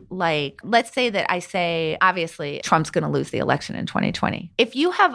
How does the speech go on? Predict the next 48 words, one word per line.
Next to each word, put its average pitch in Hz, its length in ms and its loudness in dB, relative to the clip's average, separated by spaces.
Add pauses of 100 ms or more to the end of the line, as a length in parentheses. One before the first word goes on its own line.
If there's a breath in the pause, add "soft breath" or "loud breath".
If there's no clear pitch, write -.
other 202 260 0
ideas 170 480 -6
about 220 260 -4
that, 240 340 0
I 226 120 2
haven't 262 340 -2
left 202 320 -2
any 185 240 -4
room 160 380 -4
for 185 120 0
us 175 160 0
to - 80 -6
really 160 220 2
have 165 160 0
a 151 60 0
conversation 147 720 -4
about - 240 -2
it. - 180 -8
Either 196 680 2
we're 190 220 0
gonna 185 160 0
get 175 180 2
in 151 80 -4
a 139 60 -6
battle 143 480 0
about - 300 -4
it 135 160 -8
because 185 180 -4
I've 190 200 4
declared 196 500 -6
that 160 100 -8
this 156 140 -8
thing 160 180 -8
is 156 160 -8
true - 160 -4
a 151 60 0
hundred 156 200 -4
percent. 143 400 -2
So - 80 -4
either 233 240 2
I'm 185 120 2
gonna 175 160 -2
just 151 180 -6
get 165 100 -4
out 151 160 0
of 151 120 -8
you 147 100 -8
like, 147 160 -10